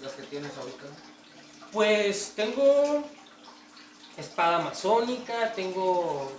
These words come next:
Speaker 2: tengo melón amazónico, tengo unos lotus rojos en la parte de atrás, eh, unos jacintos, y la verdad que hay algunas plantas que no sé cuál, qué plantas sean, pero,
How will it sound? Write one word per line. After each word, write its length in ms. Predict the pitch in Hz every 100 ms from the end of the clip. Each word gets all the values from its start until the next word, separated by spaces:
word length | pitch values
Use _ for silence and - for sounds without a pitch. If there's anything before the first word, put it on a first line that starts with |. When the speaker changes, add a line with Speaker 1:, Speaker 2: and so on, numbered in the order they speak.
| -
Speaker 2:
tengo 220 | 156 175
melón 560 | 170 131 135 160 196 185
amazónico, 760 | 139 - 175 208 214 214 208 185
tengo 280 | 160 165 165
unos 420 | 170 165 160 143
lotus 400 | 151 165 170 151
rojos 460 | 135 160 190 190 170
en 120 | 147
la 60 | 139
parte 340 | 147 143 156
de 80 | 135
atrás, 640 | 131 170 196 208 214 - - - - - - - - -
eh, 400 | 147 147 143 139 131 - - - - -
unos 280 | 165 156 151
jacintos, 1040 | - - - 202 214 208 202 196 190 185 - - - - - - - -
y 520 | 165 170 160 160 156
la 100 | 156
verdad 280 | 156 180 202
que 460 | 285 269 214 180 - -
hay 120 | 208
algunas 280 | 240 254 254
plantas 260 | 240 254
que 100 | -
no 100 | 147
sé 120 | 151
cuál, 280 | 160 147 139 - - -
qué 80 | 143
plantas 340 | 147 143 143
sean, 300 | 151 175 156 - - - - - - -
pero, 520 | 139 139 135 131